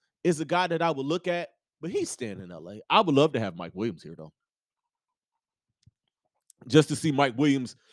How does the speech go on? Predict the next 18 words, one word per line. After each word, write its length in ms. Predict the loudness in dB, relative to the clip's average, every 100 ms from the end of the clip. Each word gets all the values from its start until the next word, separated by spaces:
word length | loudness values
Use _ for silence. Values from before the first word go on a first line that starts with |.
| _ 2
get 160 | 6 6
an 120 | 4
opportunity 920 | 0 -4 -6 -2 2 2 2 -2 -4 _ _ _ _ _ _ _ _ _ _ _ _ _ _ -4
to, 320 | 2 4 2
to 180 | -2 -4
get 160 | -2 -2
in, 260 | -4 -8 -2
the 120 | 2
opportunity 540 | 2 2 0 -2 -2
to 80 | -2
be 160 | 2 4
a 60 |
number 220 | 4 0 -2
one. 260 | -4 -8 -14 _ _ _ _ _
Just 240 | 0 0
to 60 | -2
see 300 | -4 -2 -2
if 320 | -6 -6 -8